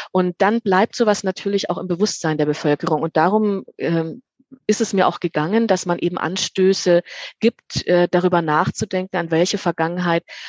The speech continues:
wollen wir uns erinnern, was ist geschichtswürdig nach unserem heutigen Maßstäben. Ja, dabei ist natürlich auch immer die Diskussion damit verbunden, wir können nicht das gesamte Stadtbild verändern. Dieses Stadtbild ist ein Abbild,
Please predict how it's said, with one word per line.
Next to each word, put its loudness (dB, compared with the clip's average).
wollen 2
wir 2
uns -6
erinnern, 2
was 0
ist -6
geschichtswürdig 0
nach -4
unserem -2
heutigen 0
Maßstäben. 0
Ja, -2
dabei 2
ist 0
natürlich 0
auch -2
immer 2
die -10
Diskussion -2
damit 0
verbunden, -2
wir 0
können -4
nicht -6
das -6
gesamte -2
Stadtbild -2
verändern. 0
Dieses -4
Stadtbild -2
ist -8
ein -6
Abbild, 0